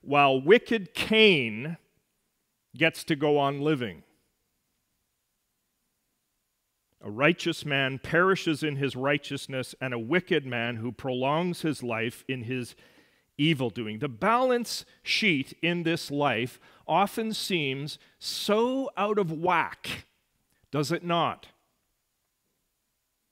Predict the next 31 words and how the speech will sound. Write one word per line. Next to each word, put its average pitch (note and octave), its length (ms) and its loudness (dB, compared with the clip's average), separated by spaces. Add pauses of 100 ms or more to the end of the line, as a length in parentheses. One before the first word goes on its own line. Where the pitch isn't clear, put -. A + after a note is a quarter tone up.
(800)
And D3+ 140 2
then F#3+ 140 6
finally, G3+ 540 4
Ecclesiastes F3+ 1120 0
eight D#3+ 240 4
fourteen, G3 840 0
Kohelet E3 640 4
observes, D3+ 720 0 (720)
"There F3 180 6
is E3 140 6
a F3+ 40 2
vanity D#3 840 4
that D3 240 0
takes D3+ 320 0
place D3+ 380 0
on C#3 180 0
earth, B2+ 440 -6 (1160)
that D3+ 220 2
there E3+ 180 6
are D3 260 4 (100)
righteous F#3+ 640 2
people D#3 560 -2
to D3 220 -2
whom E3+ 420 0
it D#3+ 160 0
happens D#3 580 0
according D3+ 460 0
to D#3 80 -4
the C#3 100 -4
deeds C#3 560 0
of B2+ 320 0